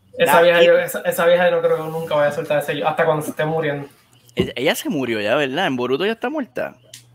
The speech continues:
Speaker 1: No, ella está jodida.
Speaker 2: ¿Ella está
Speaker 1: Yo creo
Speaker 2: viva?
Speaker 1: que en Bo-, sí, yo
Speaker 2: Ay,
Speaker 1: creo que en
Speaker 2: bendito
Speaker 1: Boruto ya
Speaker 2: sea.
Speaker 1: estaba jodida.
Speaker 2: Yo creo que a ella
Speaker 1: Pero,
Speaker 2: le toca morirse
Speaker 1: pero,
Speaker 2: ya, hace rato
Speaker 1: pero
Speaker 2: que le
Speaker 1: la,
Speaker 2: toca.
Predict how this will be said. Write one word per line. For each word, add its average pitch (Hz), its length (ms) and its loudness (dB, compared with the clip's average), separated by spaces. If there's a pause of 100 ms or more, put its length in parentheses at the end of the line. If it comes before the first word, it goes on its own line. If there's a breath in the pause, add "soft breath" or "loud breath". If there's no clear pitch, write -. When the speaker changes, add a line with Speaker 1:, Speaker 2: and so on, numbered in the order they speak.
(520)
Speaker 1:
No, 131 600 -2
ella 139 140 0
está 143 260 -2
jodida. 135 280 4
Speaker 2:
¿Ella 156 120 4
está 262 160 4
Speaker 1:
Yo 262 60 6
creo 294 120 4
Speaker 2:
viva? 165 120 8
Speaker 1:
que - 60 0
en 139 60 -8
Bo-, - 300 -10
sí, - 100 -20
yo 135 80 -8
Speaker 2:
Ay, 131 40 -2
Speaker 1:
creo 127 100 0
que 113 60 2
en - 100 4
Speaker 2:
bendito 156 140 0
Speaker 1:
Boruto 160 280 6
ya 147 60 4
Speaker 2:
sea. 147 80 6
Speaker 1:
estaba 147 260 4
jodida. 143 420 2 (200 loud breath)
Speaker 2:
Yo 156 120 6
creo 202 120 8
que 226 60 6
a 208 40 6
ella 214 160 6
Speaker 1:
Pero, 190 80 6
Speaker 2:
le 220 120 4
toca 202 260 0
morirse 180 320 4
Speaker 1:
pero, 135 120 2
Speaker 2:
ya, 151 140 6
hace 151 180 0
rato 151 200 2
Speaker 1:
pero 180 100 8
Speaker 2:
que 180 80 6
le 180 80 8
Speaker 1:
la, 180 140 6
Speaker 2:
toca. 196 60 -10